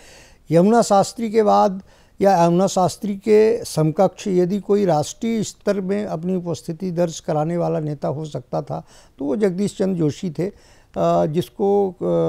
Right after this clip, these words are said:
किसी राजनीतिक दल ने उन पर, अ, भरोसा व्यक्त नहीं किया।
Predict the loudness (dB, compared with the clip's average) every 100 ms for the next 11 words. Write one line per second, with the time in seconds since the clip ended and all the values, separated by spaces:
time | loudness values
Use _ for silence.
0 | 0 -2 -4 -6 -8 -6 -2 0 0 0
1 | -2 -4 -6 -2 0 0 -2 -4 -6 -8
2 | -4 -4 -4 -4 -6 -6 -4 -4 -4 -6
3 | -6 -8 -8 -6 -6 -10 -20